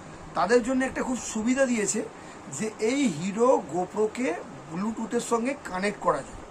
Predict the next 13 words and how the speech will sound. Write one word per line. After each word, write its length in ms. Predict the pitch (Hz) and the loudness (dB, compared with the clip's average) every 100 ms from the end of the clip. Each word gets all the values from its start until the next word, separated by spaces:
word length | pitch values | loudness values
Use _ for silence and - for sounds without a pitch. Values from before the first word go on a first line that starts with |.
| - - - - | -16 -16 -16 -6
আমি 160 | 202 233 | 2 4
already 320 | 208 220 240 | 4 2 2
কানেক্ট 340 | 202 202 - | 2 0 -2
করে 180 | - 226 | -2 0
দেখে 240 | 180 202 | 0 -2
নিয়েছি, 280 | 208 220 233 | -2 0 2
আমার, 440 | 196 180 190 180 175 | 4 4 2 4 4
আহ, 880 | 170 170 - - - - - - | 6 6 4 -2 -16 -16 -16 -8
এই 40 | 185 | -2
নেক 260 | 190 190 | 0 0
ব্যান্ডটি 360 | 180 196 202 214 | 2 2 0 0
দেখা 280 | 196 180 185 | 0 2 4
যাচ্ছে, 380 | 185 180 - | 4 2 -2